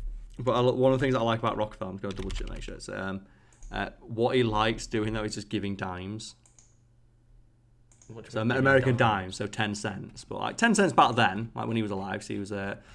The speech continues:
Speaker 1: double check, um, his, so he lived, um, in the nineteenth century. So with dimes, like, basically a, a dollar, I guess, equivalent buying
Speaker 2: Maybe,
Speaker 1: power
Speaker 2: yeah.
Speaker 1: today. Around that, he would always, always carry a pocket full of dimes.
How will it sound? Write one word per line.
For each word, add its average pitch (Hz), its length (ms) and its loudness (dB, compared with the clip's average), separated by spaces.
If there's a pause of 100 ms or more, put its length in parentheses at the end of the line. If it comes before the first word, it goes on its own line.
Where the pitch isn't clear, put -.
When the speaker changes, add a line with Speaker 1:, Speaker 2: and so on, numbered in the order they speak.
(280)
Speaker 1:
double 123 180 4
check, 120 520 2
um, 107 380 0
his, 101 600 -4
so - 160 -10
he 110 80 -2
lived, 110 420 -4 (640)
um, 101 520 -2
in 107 120 -4
the 110 160 -4
nineteenth 120 440 2
century. 131 420 0
So - 140 -4
with 190 120 4
dimes, 147 580 4
like, 127 140 -4 (260)
basically - 520 -6
a, 87 60 -8
a 98 40 -8 (120)
dollar, 107 420 2 (100)
I 123 60 -8
guess, 113 220 -2
equivalent 113 440 -2
buying 117 180 0
Speaker 2:
Maybe, - 160 0
Speaker 1:
power 113 180 4
Speaker 2:
yeah. 120 100 6
Speaker 1:
today. 120 320 4 (580)
Around 139 440 6
that, 160 280 6
he 135 120 4
would 127 200 8
always, 131 680 6
always 110 420 2
carry 107 260 0
a 104 60 0
pocket 117 380 -2
full 110 140 -2
of 98 100 -2
dimes. 98 520 -4